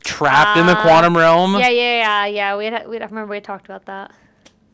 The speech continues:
Speaker 2: They
Speaker 1: But,
Speaker 2: are gonna
Speaker 1: but I wasn't upset that they didn't give me that.
Speaker 2: Well, no, they gave you Council of Kangs.
Speaker 1: Because they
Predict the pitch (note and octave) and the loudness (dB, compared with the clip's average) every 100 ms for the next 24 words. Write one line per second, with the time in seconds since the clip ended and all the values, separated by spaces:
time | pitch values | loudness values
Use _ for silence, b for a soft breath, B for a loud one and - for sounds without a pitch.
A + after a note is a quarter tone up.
0 | b b b b - E4+ C#4 B3 A3 G#3+ | b b b b 0 2 0 -2 2 2
1 | A3 A3+ B3+ C#4 A#3 - - G3+ G#3+ E3 | 4 4 2 0 -2 -4 -2 -2 -2 -4
2 | C#3+ A#2 C3 C#3 F#3+ F3 G3+ G3+ A3+ A3 | -4 -4 -6 -4 -6 -4 -4 -2 0 0
3 | A#3 B3+ B3 A3+ D4+ G3+ G#3+ G#3+ G#3 G3+ | 2 0 -2 -6 -8 -8 -10 -12 -12 -14
4 | G#3 - A3 - F4 A3 E3+ D3+ F#3 G3+ | -16 -16 -20 -20 -20 -16 -10 -4 2 4
5 | G3 | 2